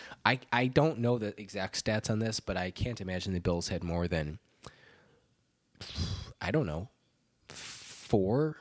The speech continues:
five non-Josh Allen runs in the second half. I don't think that's an exaggeration. And overtime. Spoiler alert, we're going there.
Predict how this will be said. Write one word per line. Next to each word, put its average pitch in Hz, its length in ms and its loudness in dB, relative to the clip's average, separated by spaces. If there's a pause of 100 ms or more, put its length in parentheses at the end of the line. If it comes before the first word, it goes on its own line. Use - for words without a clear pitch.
(120)
five 107 480 0
non-Josh 117 600 2
Allen 117 240 0
runs 123 220 0
in 123 60 -2
the 123 60 0
second 120 300 0
half. 123 460 -4
I 98 100 -4
don't 120 180 0
think 117 160 0
that's 98 200 0
an 95 80 -2
exaggeration. 95 720 2
And 107 280 2
overtime. 82 640 0 (100)
Spoiler 98 480 2
alert, 76 260 0
we're 90 140 4
going 95 320 4
there. 87 260 2